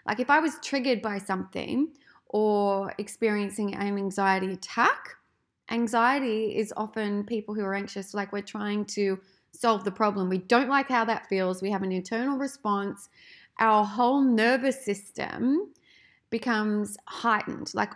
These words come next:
all lights are off in our brain. We're triggered, we have an attack, or we have, um, a flood of feelings.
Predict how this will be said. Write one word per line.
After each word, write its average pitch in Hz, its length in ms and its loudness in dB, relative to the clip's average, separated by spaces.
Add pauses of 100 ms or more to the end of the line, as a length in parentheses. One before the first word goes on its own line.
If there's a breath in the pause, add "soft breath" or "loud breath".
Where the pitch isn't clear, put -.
all 302 300 4
lights 220 320 2
are 202 140 -2
off - 160 -6
in 220 120 -2
our 202 140 -2
brain. 202 480 -4
We're 220 140 -2
triggered, 269 480 -2
we 226 120 -2
have 202 140 -4
an 196 160 -6
attack, 254 440 0 (440 soft breath)
or 202 200 -2
we 208 160 2
have, 196 540 -2
um, 190 420 -2
a 208 60 -4
flood 214 320 -2
of 220 160 -6
feelings. 277 680 0